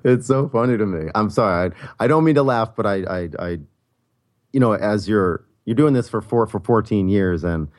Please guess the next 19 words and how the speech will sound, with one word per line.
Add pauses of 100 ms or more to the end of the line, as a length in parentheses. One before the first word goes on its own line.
(240)
and
I, (220)
I
forget, (460)
like,
the
basic
questions,
the
basic
fears
that
are
on
people's
minds.
And,
and
I,